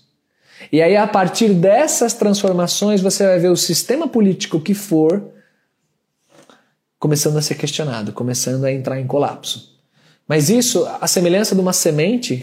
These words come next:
que demanda tempo para se tornar uma árvore, o evangelho faz isso também. Então, essa lógica, ela te ajuda a entender muito dos textos neotestamentários.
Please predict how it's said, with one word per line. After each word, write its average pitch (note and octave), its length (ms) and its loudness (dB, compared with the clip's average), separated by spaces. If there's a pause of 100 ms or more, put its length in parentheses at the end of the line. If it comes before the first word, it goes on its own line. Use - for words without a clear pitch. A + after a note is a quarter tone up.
(100)
que - 120 -4
demanda C3+ 720 -2
tempo G3+ 640 -2
para D3 140 -6
se D3 120 -6
tornar C#3 320 -2
uma C3+ 140 -4
árvore, C#3+ 540 -2 (260)
o D#3+ 80 4
evangelho D#3+ 420 2
faz D3+ 240 -2
isso C#3+ 240 -4
também. B2 420 -4 (1120)
Então, G3 340 0
essa C4+ 400 2
lógica, F#3 720 4
ela F#3+ 160 2
te G#3 120 -2
ajuda G3+ 320 2
a G#3+ 40 2
entender G#3 400 4
muito G3+ 680 2 (720)
dos G3 240 2
textos B3+ 480 2
neotestamentários. D#3 1200 -2